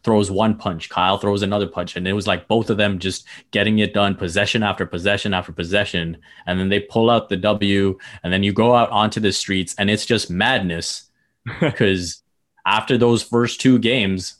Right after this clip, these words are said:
Speaker 1: no one thought the Raptors would be at two two, and you're thinking, "Huh, maybe." Obviously, it didn't play out that way, <laughs> but
Speaker 2: <laughs>
Speaker 1: in that moment, it was incredible. The streets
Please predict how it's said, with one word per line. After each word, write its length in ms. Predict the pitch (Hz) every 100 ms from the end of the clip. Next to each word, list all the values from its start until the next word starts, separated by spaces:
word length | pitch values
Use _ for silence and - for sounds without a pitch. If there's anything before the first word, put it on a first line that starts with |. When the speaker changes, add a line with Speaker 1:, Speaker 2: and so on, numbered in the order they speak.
| -
Speaker 1:
no 220 | 92 113
one 280 | 117 117 110
thought 480 | 127 127 107 - _ _ - _ _
the 100 | 117
Raptors 460 | 107 107 107 113 104
would 160 | 110
be 160 | 98 113
at 160 | 110 104
two 220 | 123 113
two, 400 | - 147 92 92
and 120 | 98
you're 140 | 101
thinking, 580 | 104 110 104 104 101 98 - _ _ _ _ _
"Huh, 380 | - 156 185 95 - _ _ _ _ _ _ _ -
maybe." 600 | 92 123 170 120 90 85
Obviously, 480 | 107 131 127 135 123
it 80 |
didn't 180 | 117 120
play 140 | 139 135
out 160 | 117
that 160 | 131 127
way, 260 | 123 165 - 196 -
<laughs> 300 | _ _ -
but 640 | - 117 151 135 123 117 - - _
Speaker 2:
<laughs> 160 | _
Speaker 1:
in 320 | 127 143 160
that 240 | 160 143 123
moment, 540 | 117 135 135 101 87 - _ _ _ _ _
it 80 | 120
was 260 | 127 113
incredible. 520 | 113 107 107 92 85 82
The 80 |
streets 500 | 92 - 120 110 -